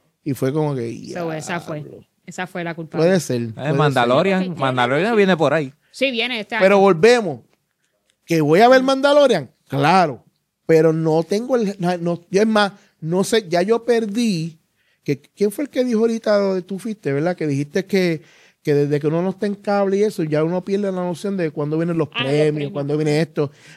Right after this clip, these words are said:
Speaker 1: Pues ya yo no estoy como antes, que yo sabía cuándo venían las
Speaker 2: Ujú.
Speaker 1: películas. Este, a veces no sé en verano, no sé cuáles son las películas que vienen, que cuando salen las veo, claro que las voy a ver.
Speaker 2: Mm.
Speaker 1: Porque me pompean. Pero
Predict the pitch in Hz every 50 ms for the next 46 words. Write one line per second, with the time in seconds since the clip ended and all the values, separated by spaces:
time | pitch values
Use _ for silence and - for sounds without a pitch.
0 | _ _ - 175 160 143 180 180 214 240 254 262 247 247 - - 269 262 - -
1 | 233 208 196 185 180 196 214 226 220 208 - 165 143 - 151 143 143 156 147 -
2 | 190 190 220 220 214 - 160 156 151 160 175 175 175 170 175 170 170 170 180 190
3 | 175 151 143 147 151 156 156 151 - 160 156 151 143 147 143 - _ _ _ _
4 | _ _ - 147 147 147 - _ - 165 156 156 156 151 151 151 151 - 196 190
5 | 196 196 190 185 - - 196 202 202 202 190 170 165 175 208 220 220 208 185 165
6 | 156 147 151 - 185 175 - 180 175 175 170 156 - 175 170 180 170 - - 165
7 | 165 160 165 170 160 165 - 165 151 143 143 156 156 156 156 151 147 - _ _
8 | _ _ _ _ _ _ _ _ 139 131 - - 123 120 117 110 104 - 104 127
9 | 160 190 233 226 240 269 277 262 269 233 156 - - _ _ - 87 87 90 90
10 | 107 123 160 196 - 220 208 196 165 160 135 113 110 98 - 139 143 _ _ _
11 | _ _ _ 190 170 160 156 156 147 147 _ _ _ _ _ _ _ 156 143 147
12 | - 131 123 127 123 113 113 107 95 87 - - 135 165 165 143 113 90 85 _
13 | _ _ _ _ _ _ _ _ 170 170 170 165 165 156 156 147 143 135 127 -